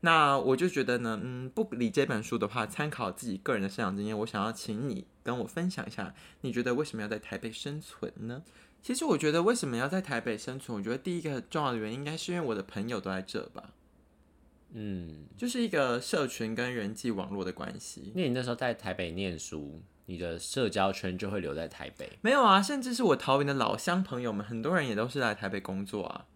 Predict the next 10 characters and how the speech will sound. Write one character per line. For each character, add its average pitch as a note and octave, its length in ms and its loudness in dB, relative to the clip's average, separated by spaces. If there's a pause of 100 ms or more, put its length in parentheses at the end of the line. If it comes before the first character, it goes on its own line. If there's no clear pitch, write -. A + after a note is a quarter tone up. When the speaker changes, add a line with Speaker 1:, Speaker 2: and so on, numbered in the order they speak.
(360)
Speaker 2:
哦。 F#2 720 -4
Speaker 1:
所 B3+ 120 4
以 B3 60 8
有 D#3+ 80 8
时 C#3 100 2
候 F#3 100 8
我 F#3 40 8
们 A#2+ 260 2
在， C#3 400 2 (280)
嗯， A2+ 380 -2